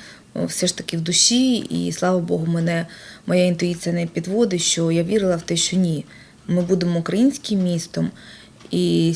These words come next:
сьомого квітня так і відбулося. І це, знаєте, так символічно, що це і завжди християнське велике, велике свято, так? М, Благая Вість, Благовіщення. Е, сьогодні ми якраз, е,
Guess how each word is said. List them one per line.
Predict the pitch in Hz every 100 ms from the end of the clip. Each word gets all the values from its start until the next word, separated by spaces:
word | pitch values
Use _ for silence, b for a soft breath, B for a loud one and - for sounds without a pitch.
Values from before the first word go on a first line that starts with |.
| -
сьомого | 180 185 175 170 175 175 160 -
квітня | 185 226 233 190 170 165 165
так | 185 185
і | 180
відбулося. | 170 170 165 147 143 - - 78 165 - B B B - -
І | 160 165 165 165 165 - -
це, | 175
знаєте, | 185 185 -
так | 160 -
символічно, | 170 175 202 - 165
що | - 165
це | - 170
і | - 170 165 -
завжди | 165 165 180 196 185 B B B - -
християнське | - 180 - 208 247 240 -
велике, | 170 170 165 170 165 165 -
велике | 170 170 170 165
свято, | - 160 156 151
так? | 160 202 202 - -
М, | - 80 165 175 165
Благая | 170 175 180 180
Вість, | 208 214
Благовіщення. | 165 165 170 220 - - 175 165 165 B B B B - -
Е, | 160
сьогодні | 165 175 175 170 170
ми | 170
якраз, | 165 165 165 165 -
е, | 170 -